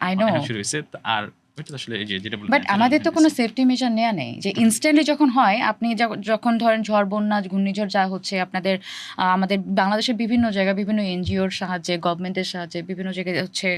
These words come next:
Speaker 1: আহ, বিভিন্ন সেন্টার আছে। নিরাপদ
Speaker 2: নিরাপদ,
Speaker 1: আশ্রয়ের
Speaker 2: আচ্ছা।
Speaker 1: জন্য যারা যেতে চায় ওখানে
Speaker 2: যেতে
Speaker 1: শিফট
Speaker 2: পারে।
Speaker 1: করতে পারে। But ভূমিকম্প এমন একটা জিনিস, আমার তো যাওয়ার কোনো জায়গা
Speaker 2: জায়গা
Speaker 1: নেই।
Speaker 2: নেই।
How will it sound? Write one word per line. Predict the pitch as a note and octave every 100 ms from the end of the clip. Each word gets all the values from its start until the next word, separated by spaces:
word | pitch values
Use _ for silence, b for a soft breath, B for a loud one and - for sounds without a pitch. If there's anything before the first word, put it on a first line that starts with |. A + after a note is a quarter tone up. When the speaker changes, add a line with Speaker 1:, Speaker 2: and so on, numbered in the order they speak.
| - _ b b b b
Speaker 1:
আহ, | F3+
বিভিন্ন | G#3+ A#3+
সেন্টার | B3 - A#3 A#3 F3+
আছে। | B2+ - - - _ _ _
নিরাপদ | G3+ G3+ G3+ F#3+
Speaker 2:
নিরাপদ, | F#3
Speaker 1:
আশ্রয়ের | E3+ E3+ F#3+ E3
Speaker 2:
আচ্ছা। | E3 E3
Speaker 1:
জন্য | D#3 D#3+
যারা | E3 E3+ E3+
যেতে | E3 E3
চায় | D#3 D#3+
ওখানে | D3 D#3 D3+
Speaker 2:
যেতে | C#3
Speaker 1:
শিফট | E3
Speaker 2:
পারে। | -
Speaker 1:
করতে | D3 D3
পারে। | D3 D#3
But | F3+ E3
ভূমিকম্প | G#3 A#3 B3 C4 D4+
এমন | C#4 C#4+
একটা | C#4 C#4+
জিনিস, | C#4+ C#4
আমার | B3+ A#3
তো | B3+
যাওয়ার | A#3 A#3 A#3
কোনো | B3
জায়গা | A#3+ B3+
Speaker 2:
জায়গা | B3+ E3+
Speaker 1:
নেই। |
Speaker 2:
নেই। | C3